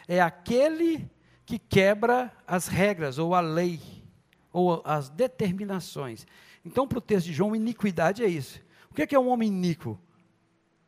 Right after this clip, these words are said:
É o cara que descumpre a lei. É o cara que quebra regras. Pra ele é assim, isso é, isso é pecado de morte? Ele vai falar sobre, não, mas isso é pecado.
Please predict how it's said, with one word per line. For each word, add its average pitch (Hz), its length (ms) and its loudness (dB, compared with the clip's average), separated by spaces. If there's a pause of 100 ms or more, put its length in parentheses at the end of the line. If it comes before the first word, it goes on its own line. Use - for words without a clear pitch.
(840)
É 214 60 -2
o 240 80 4
cara 214 180 4
que 226 120 -8
descumpre 214 400 -6
a 233 40 -2
lei. 147 240 -6 (720)
É 151 80 -8
o 156 40 -2
cara 190 180 -2
que 196 100 -8
quebra 190 320 -4
regras. 147 640 -8 (2000)
Pra 262 140 0
ele 311 100 -2
é 381 60 2
assim, 208 400 -8
isso 190 180 -8
é, 240 100 -10 (480)
isso 220 160 -4
é 311 40 0
pecado 208 340 2
de 165 100 -2
morte? 190 460 4
Ele 170 60 -4
vai 156 80 -4
falar 170 100 -2
sobre, 147 240 -6 (160)
não, 180 320 -2 (480)
mas 151 120 -6
isso 139 80 -8
é - 20 -16
pecado. - 420 -6